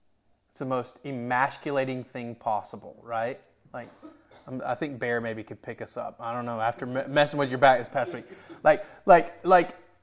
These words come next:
someone pick you, like, you feel like you're a little kid again. I'm like, "All right, I'm thirty-seven years old. Why are you picking me up?" Right? Like, like, like, it, like, think of it. Think of the humility that has to take place, and the dude's not even given a choice 'cause he's paralyzed.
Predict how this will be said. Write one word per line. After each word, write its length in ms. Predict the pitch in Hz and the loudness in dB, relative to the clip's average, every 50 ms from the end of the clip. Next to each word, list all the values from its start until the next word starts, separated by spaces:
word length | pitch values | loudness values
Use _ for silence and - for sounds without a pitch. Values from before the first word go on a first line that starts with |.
| - 180 | -14 -10
someone 360 | 160 - 208 208 208 214 202 | -2 2 4 6 8 8 6
pick 220 | - 214 214 - - | 8 6 4 4 6
you, 160 | 196 185 151 | 4 4 6
like, 260 | 156 165 180 175 170 | 6 6 4 4 2
you 80 | 190 175 | 0 0
feel 140 | - 196 | 4 6
like 160 | 202 190 180 - | 8 8 8 8
you're 120 | 180 165 | 6 8
a 40 | 156 | 8
little 200 | 165 165 156 147 | 10 8 8 6
kid 200 | - 165 165 156 | 6 4 4 4
again. 300 | 151 135 131 123 110 117 | 4 2 0 -2 -2 -2
I'm 80 | 120 | -2
like, 140 | 123 127 120 | -4 -4 -4
"All 300 | 104 131 143 143 143 139 | -4 -2 2 4 4 6
right, 160 | 131 127 120 | 6 6 4
I'm 100 | 123 117 | 2 0
thirty-seven 480 | - - 139 139 135 131 - 139 131 131 | 2 2 4 4 4 4 2 2 2 2
years 160 | 127 127 120 | 0 2 4
old. 160 | 131 123 113 | 6 6 6
Why 80 | 123 123 | 6 6
are 40 | 120 | 4
you 60 | 120 | 4
picking 200 | - 135 123 123 | 0 -2 -2 -2
me 100 | 120 117 | -2 -2
up?" 120 | 110 104 | -2 -2
Right? 240 | - 123 139 143 - | 0 2 2 2 4
Like, 240 | 170 160 156 156 - | 6 6 6 6 4
like, 200 | 156 151 139 - - - - - - | 2 2 2 2 -12 -20 -18 -4 2
like, 180 | 160 160 160 165 | 4 4 4 4
it, 260 | 170 170 160 - - | 0 -2 -2 0 4
like, 180 | 160 165 160 - | 4 4 4 4
think 220 | - 226 220 208 | 0 0 2 2
of 120 | 180 147 | 0 0
it. 180 | 135 113 - - - - - - _ _ - | 0 -4 -6 -8 -16 -20 -20 -20 _ _ -10
Think 240 | - - 254 240 208 | -2 0 0 4 6
of 240 | 269 247 190 170 165 | 6 6 6 4 2
the 360 | 196 190 185 180 170 - - - - - | 2 2 2 2 0 -4 -8 -14 -20 -20
humility 920 | - - - - 214 190 180 175 180 190 208 214 220 220 220 233 233 214 | -18 -8 0 2 4 4 4 4 4 6 6 6 6 6 6 4 2 2
that 180 | 170 165 151 - | 2 0 0 -2
has 380 | - - - 165 180 175 - - | -2 0 2 2 2 2 0 -2
to 100 | 214 196 | -4 -4
take 380 | - - 196 190 180 185 - | -4 -2 -2 -2 -2 -2 -6
place, 420 | - - 185 160 165 165 165 - - - - - - | -8 -2 -2 0 2 0 0 -2 -6 -14 -20 -14 -6
and 200 | - 160 165 160 | -4 -2 0 0
the 80 | 160 156 | 0 0
dude's 340 | 135 135 175 196 196 160 160 | 0 2 2 2 2 2 0
not 200 | 175 170 165 165 | 2 2 4 4
even 260 | 160 143 151 143 127 | 2 2 0 -2 -2
given 240 | 147 147 139 143 135 | -2 -2 -2 -2 -4
a 80 | 127 117 | -4 -4
choice 360 | - - 165 165 156 135 - | -6 -6 -4 -4 -4 -4 -6
'cause 180 | - 135 120 | -8 -10 -8
he's 160 | 117 113 104 - | -8 -10 -12 -12
paralyzed. 840 | - - 139 131 127 117 104 101 98 - - - - - - - | -8 -4 -2 0 0 0 -2 -6 -10 -12 -14 -16 -18 -18 -18 -20